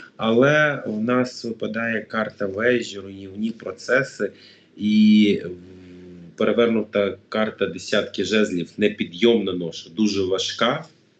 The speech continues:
дуже довгограюча, е, але не буде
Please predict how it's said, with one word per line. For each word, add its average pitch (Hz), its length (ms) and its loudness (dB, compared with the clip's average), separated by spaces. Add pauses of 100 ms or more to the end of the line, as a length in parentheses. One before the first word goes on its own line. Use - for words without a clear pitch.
дуже 95 560 -2 (720)
довгограюча, 98 1900 0 (840)
е, 82 60 -10 (2250)
але 107 220 4
не 123 100 6
буде 117 580 2